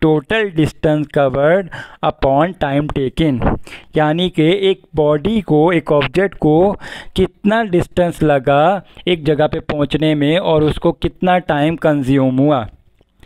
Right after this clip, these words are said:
यानी कि अगर आप यहाँ से सक्खर तक जा रहे हैं तो इसका distance कितना है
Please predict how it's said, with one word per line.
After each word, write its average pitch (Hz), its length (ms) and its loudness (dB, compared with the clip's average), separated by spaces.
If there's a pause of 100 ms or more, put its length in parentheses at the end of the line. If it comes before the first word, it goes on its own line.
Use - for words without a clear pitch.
(440)
यानी 160 320 2
कि 175 140 0
अगर 180 380 -2
आप 151 240 0
यहाँ 151 320 2
से 156 340 2
सक्खर - 460 -4
तक 165 120 0
जा 139 280 2
रहे 135 160 2
हैं 156 280 0 (300)
तो 170 100 2
इसका 156 280 -2
distance 147 460 -2
कितना 190 340 0
है 190 380 0